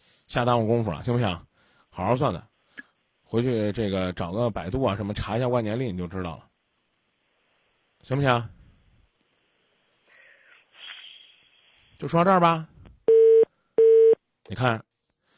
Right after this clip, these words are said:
骂你呢，就有点儿这个影响咱作为一个正常人的形象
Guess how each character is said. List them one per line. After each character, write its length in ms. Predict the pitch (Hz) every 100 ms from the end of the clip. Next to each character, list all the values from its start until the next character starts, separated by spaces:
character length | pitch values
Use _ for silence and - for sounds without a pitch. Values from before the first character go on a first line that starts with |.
| _ _ _
骂 380 | _ - 175 -
你 140 | 87 85
呢， 360 | 95 113 110 - _ _ _ _ -
就 140 | 131
有 100 | 120
点 140 | 143 95
儿 160 | 92
这 140 | 113 107
个 180 | 95
影 480 | 90 101 104 123 175
响 220 | 127 85
咱 260 | 98 127 147
作 180 | - 139
为 160 | 135
一 20 | 143
个 220 | 135 104 -
正 200 | - 143
常 280 | - 123 135
人 180 | 104 143
的 120 | 165
形 280 | - 101 147
象 220 | 175